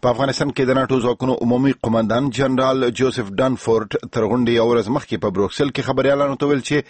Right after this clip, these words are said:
پر دې به خبرې وشي چې کوم هیواد دې ته لیواله دی چې تر دوه زره څوارلسم کال وروسته په افغانستان کې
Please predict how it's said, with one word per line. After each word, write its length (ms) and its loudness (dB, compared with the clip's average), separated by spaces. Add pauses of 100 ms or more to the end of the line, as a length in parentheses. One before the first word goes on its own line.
(340)
پر 140 0
دې 160 2
به 80 0
خبرې 280 0
وشي 200 -4
چې 100 -2 (120)
کوم 100 0
هیواد 400 2
دې 100 2
ته 200 -4 (260)
لیواله 420 2
دی 160 0
چې 140 -14
تر 160 -2
دوه 160 0
زره 180 2
څوارلسم 400 -2
کال 180 -2
وروسته 320 -2 (300)
په 60 2
افغانستان 500 -2
کې 140 -4